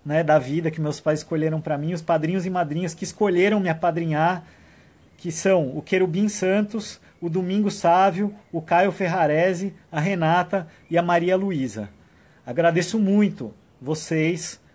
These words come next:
por tarem me apoiando e acreditando no meu trabalho, acreditando no Irradiando Luz nessa transição. E aí eu dou. Além de eu receber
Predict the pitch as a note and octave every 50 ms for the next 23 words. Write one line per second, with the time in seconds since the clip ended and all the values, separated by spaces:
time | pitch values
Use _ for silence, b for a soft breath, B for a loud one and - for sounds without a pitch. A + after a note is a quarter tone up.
0 | b _ - D#3+ D#3 - - - D3 D3+ E3 F3 F3 F3 E3 E3 D#3+ D#3+ F#3 F#3
1 | F3 E3 D3+ D3+ D#3+ E3+ E3+ E3 E3 D#3+ - E3 E3 D#3+ E3 D#3+ - E3 E3 E3
2 | E3+ D#3+ D#3 D#3 D#3 - F3 D#3+ C3+ C3+ C3+ C#3 D3 D#3+ D#3+ D#3 C#3 - D#3+ D#3
3 | D3 D#3 D#3 E3 E3+ E3+ F3+ F3 F3 D#3+ D#3+ E3 D#3 D#3 E3 E3 D#3+ D#3+ C#3+ C#3
4 | C#3+ D3+ E3 D#3+ - B B B B B B B B _ D3 D3+ E3 D#3+ E3 E3+
5 | - F3 F3 E3+ F3 F#3+ - - - C#3 A#2+ A2+ A2+ - - _ _ b b b
6 | b b b b _ C#3 D3+ E3+ F#3 G#3+ A#3 A3+ F3+ D#3 F3 F3+ F3 - - -
7 | _ _ _ _ _ _ _ _ _ _ _ _ _ C#3 C3+ C#3+ E3+ G3 G#3 F#3+
8 | F#3 G3 - - - F#3 D#3 C3 D3+ E3 E3 D#3 C3 b